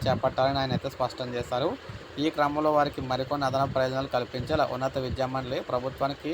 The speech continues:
నివేదిక అందజేసిందని తొలుత వారైతే నిర్ణయించారు. అక్కడ ప్రస్తుతం విశ్వవిద్యాలయ సహాయ ఆచార్యుల నియామకాలు జరపాలంటే పూర్తిస్థాయి పాలక మండలి ఏర్పాటు తప్పనిసరి. ప్రస్తుతం ఒక్క కాకతీయ యూనివర్సిటీకి మాత్రమే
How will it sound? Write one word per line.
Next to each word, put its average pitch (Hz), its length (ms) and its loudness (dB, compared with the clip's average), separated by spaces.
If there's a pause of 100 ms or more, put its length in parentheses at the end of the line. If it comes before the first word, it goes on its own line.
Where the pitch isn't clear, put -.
(460)
నివేదిక 139 320 0
అందజేసిందని 135 560 0
తొలుత 131 300 0
వారైతే 131 360 2
నిర్ణయించారు. 123 760 -2 (380)
అక్కడ 143 360 4
ప్రస్తుతం 143 380 2 (120)
విశ్వవిద్యాలయ 147 640 2
సహాయ 143 380 4
ఆచార్యుల 139 500 2
నియామకాలు 135 560 2
జరపాలంటే 127 680 0 (420)
పూర్తిస్థాయి 151 460 4
పాలక 139 340 2
మండలి 139 420 0
ఏర్పాటు 131 340 2
తప్పనిసరి. 131 480 -2
ప్రస్తుతం 143 360 -2
ఒక్క 147 160 -2
కాకతీయ 127 420 0
యూనివర్సిటీకి 135 440 -2
మాత్రమే 127 460 -2